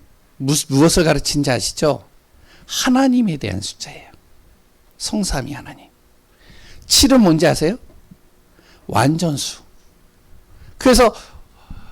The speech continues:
캠프에 완전한 <laughs> 수 해가지고 칠을 해서 맞추는 부분들이 있는 거예요. 딱 칠이 완-, 딱 여기에 딱 맞춰야 된다, 이게 아니라 의미를 둔 거예요. 그래서 칠에서 하나를 빼면 뭐죠?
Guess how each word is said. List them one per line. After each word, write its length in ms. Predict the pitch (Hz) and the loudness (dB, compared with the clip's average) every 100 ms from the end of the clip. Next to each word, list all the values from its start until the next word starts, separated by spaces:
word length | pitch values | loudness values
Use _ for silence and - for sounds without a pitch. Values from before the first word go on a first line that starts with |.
| - _ - - | -20 _ -12 2
캠프에 760 | - 311 - 254 269 269 262 - | 2 2 -2 0 4 6 4 2
완전한 640 | 151 180 208 220 185 208 | 4 6 6 4 4 4
<laughs> 0 | |
수 220 | 185 269 | 2 4
해가지고 440 | 269 320 240 202 226 | 6 6 4 0 -2
칠을 640 | - - 277 277 247 185 - - | -2 2 4 6 6 4 -4 2
해서 260 | 247 254 | 4 4
맞추는 720 | 214 143 - - 220 226 208 180 | 2 0 0 0 2 2 0 -2
부분들이 440 | 160 175 165 185 | 0 2 2 0
있는 300 | 139 123 143 | 0 0 2
거예요. 600 | 127 104 113 135 127 - _ _ _ _ _ _ - - - | 0 -2 -4 -4 -6 -10 _ _ _ _ _ _ -20 -20 -2
딱 240 | 254 262 | 2 4
칠이 380 | - - 330 311 196 | 4 4 6 6 6
완-, 260 | 143 202 208 - - | 4 2 0 -12 0
딱 180 | 277 214 | 4 6
여기에 340 | 202 240 240 | 6 4 2
딱 140 | 277 226 | 0 2
맞춰야 300 | 202 - 196 | 2 2 4
된다, 260 | 226 208 | 2 4
이게 260 | 170 139 151 | 2 2 0
아니라 760 | 113 101 95 107 110 135 131 - 147 | 0 -4 -6 -8 -10 -14 -18 -6 0
의미를 420 | 170 247 285 208 | 4 6 4 2
둔 160 | 120 | -4
거예요. 340 | 104 - - - - - - - _ | -8 -12 -14 -20 -20 -20 -20 -20 _
그래서 400 | 226 254 277 269 | 4 6 6 4
칠에서 680 | - - 302 294 269 254 269 | 4 4 6 6 6 6 2
하나를 460 | 247 285 254 247 | 4 4 6 6
빼면 380 | 233 214 269 247 | 4 6 6 6
뭐죠? 480 | 147 151 269 403 | 4 6 4 4